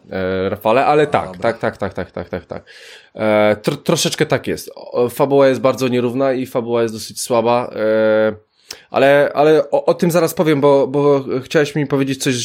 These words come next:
Speaker 1: z, z dupy, właśnie sobie po-, pomyślałem coś z dupy. Słuchajcie, tam jest opcja te-, tego craftingu i powiem wam, że broń biała, czyli ta, z którą będziecie napieprzać z bliska, jest bardzo ważna w tej grze, jest bardzo mocna. Em,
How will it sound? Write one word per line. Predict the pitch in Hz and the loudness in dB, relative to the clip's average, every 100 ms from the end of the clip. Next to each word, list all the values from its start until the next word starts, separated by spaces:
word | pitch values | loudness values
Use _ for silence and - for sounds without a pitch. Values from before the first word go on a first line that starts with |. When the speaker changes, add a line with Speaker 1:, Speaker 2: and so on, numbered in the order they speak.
| - | -2
Speaker 1:
z, | 113 127 | 0 0
z | 117 | 0
dupy, | 151 160 135 | -2 2 2
właśnie | 131 127 139 | 2 -2 -2
sobie | 139 127 | 0 2
po-, | 131 117 | 0 -2
pomyślałem | 139 127 - 127 | -4 -4 0 0
coś | 101 110 | 0 -6
z | 107 | -2
dupy. | 104 104 120 - - - - | -4 -2 -4 -6 -20 -20 -8
Słuchajcie, | - 170 185 | -2 2 2
tam | - 208 254 | 0 0 0
jest | - | -2
opcja | 139 143 - 185 | -2 -2 0 0
te-, | 185 175 156 | 2 2 0
tego | 156 147 | -2 -2
craftingu | 151 - 135 104 85 - | -4 -4 -4 -4 -6 -8
i | 110 | -2
powiem | 156 160 | 2 4
wam, | 156 156 | 2 0
że | 135 147 | 0 -2
broń | 127 147 143 | 2 0 2
biała, | 147 135 101 92 | 2 4 2 0
czyli | - 110 | -6 -4
ta, | 127 120 | 0 0
z | 120 | -2
którą | - 113 | -6 -2
będziecie | 110 107 104 117 104 107 | -2 -4 -4 0 2 2
napieprzać | 107 - 113 - 104 | -2 -2 -6 -6 -10
z | 101 | -8
bliska, | 110 104 - 110 127 - - - _ _ | -8 -6 -2 -2 -4 -16 -20 -20 _ _
jest | - 117 110 | -4 -2 0
bardzo | 104 139 110 | 0 0 0
ważna | 123 127 107 | 0 0 -2
w | 98 | -4
tej | 95 | -6
grze, | 85 98 95 117 - | -8 -4 -2 -2 -4
jest | 95 101 95 | -10 -8 0
bardzo | 131 104 123 | 0 0 0
mocna. | 123 117 - - _ - - - _ | 0 0 -10 -14 _ -20 -20 -20 _
Em, | - 110 110 110 110 107 107 107 107 104 | -4 2 4 4 4 4 4 2 0 -4